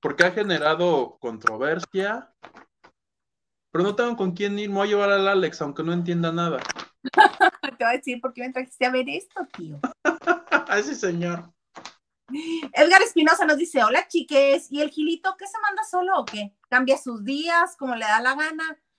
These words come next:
Speaker 2: Es que me lo mandaron a trabajar, que es que tiene que trabajar para una revista. Dice, dice que tiene que trabajar para una revista y lo mandaron a trabajar hoy.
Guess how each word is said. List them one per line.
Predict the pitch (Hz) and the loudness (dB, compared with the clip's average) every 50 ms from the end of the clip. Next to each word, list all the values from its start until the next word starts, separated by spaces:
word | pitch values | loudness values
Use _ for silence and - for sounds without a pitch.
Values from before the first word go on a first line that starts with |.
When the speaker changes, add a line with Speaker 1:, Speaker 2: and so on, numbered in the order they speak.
| _ _ _ _ _ _ - - - - - - _ _ _ _ _ _ _ | _ _ _ _ _ _ -18 -18 -16 -16 -18 -20 _ _ _ _ _ _ _
Speaker 2:
Es | 247 254 - | -16 -14 -8
que | - 339 | -6 -2
me | 311 294 | 0 0
lo | 254 226 | 0 2
mandaron | 202 190 196 214 233 262 277 262 | 2 0 0 0 0 0 0 0
a | 233 - | -2 -2
trabajar, | - 180 165 160 - - - 233 240 - _ - | -2 -2 0 0 0 0 -2 -4 -4 -6 _ -6
que | 196 165 160 | -6 -4 -4
es | 269 - - | -6 -8 -2
que | - 254 240 | 0 0 0
tiene | - 240 247 254 254 | 0 0 -2 -2 -2
que | - 240 | -4 -4
trabajar | 233 247 240 233 220 214 226 240 226 226 | 2 6 8 8 8 8 6 4 2 2
para | 247 247 247 | 0 -2 0
una | 247 247 247 | -2 -4 -4
revista. | 247 254 262 320 339 - - 220 185 190 | -4 -6 -6 -8 -10 -12 -16 -18 -18 -16
Dice, | 190 220 233 262 277 277 - _ 370 294 294 269 - _ _ - - | -12 -8 -4 -4 -4 -6 -4 _ 2 2 2 2 -2 _ _ -20 -14
dice | 202 190 226 254 311 320 - - 427 403 - | -8 -4 -2 -2 -2 -2 -4 -4 -4 -4 -2
que | - 349 | -4 -4
tiene | 240 - 277 285 269 | -2 -2 -2 0 0
que | 294 277 | 0 2
trabajar | 277 269 269 262 - 285 | 2 2 2 2 0 -4
para | 254 277 | -4 -4
una | 277 277 269 | -4 -2 -2
revista | 269 262 254 302 - - 320 285 | -2 -4 -4 -6 -8 -8 -8 -6
y | |
lo | 262 220 | -6 -6
mandaron | 202 196 190 196 202 208 | -6 -6 -6 -6 -6 -6
a | 208 202 | -6 -6
trabajar | 185 170 160 - - 190 180 170 | -4 -4 -4 -2 -2 -4 -4 -4
hoy. | 170 | -6